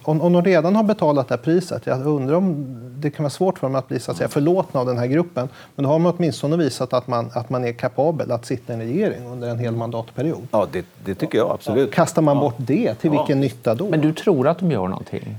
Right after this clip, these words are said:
Speaker 2: Ja, alltså, det beror ju på op-, op-, opinionsutvecklingen. Li-, ligger de runt tre? Jag menar, alltså, så här, då kan man tänka att de krafterna vi, vi, vi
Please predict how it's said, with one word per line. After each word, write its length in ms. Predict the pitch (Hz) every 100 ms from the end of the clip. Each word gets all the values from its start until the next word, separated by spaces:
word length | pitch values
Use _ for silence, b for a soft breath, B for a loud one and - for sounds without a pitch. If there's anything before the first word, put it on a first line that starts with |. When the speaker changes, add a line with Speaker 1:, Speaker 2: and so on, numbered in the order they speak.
| -
Speaker 2:
Ja, 400 | - 139 185 196
alltså, 160 | 190 165
det 240 | 123 175
beror 200 | 165 190
ju 80 | 185
på 180 | - 151
op-, 340 | 139 123 139 -
op-, 180 | 143 113
opinionsutvecklingen. 1080 | - 131 - 135 120 113 113 143 156 123 104 -
Li-, 200 | 107 101
ligger 280 | 98 104 107
de 180 | 165 117
runt 260 | 98 90 -
tre? 400 | - 151 67 78 80 -
Jag 140 | 107
menar, 180 | 107 101
alltså, 240 | 92 - 90
så 40 | 101
här, 160 | 92 85
då 380 | 95 107 107 101 95 - 80
kan 100 | 123
man 100 | 120
tänka 180 | 113 104
att 80 | 104
de 120 | 101
krafterna 340 | 95 90 - 90
vi, 140 | 90 -
vi, 160 | 90 82 -
vi 140 | 95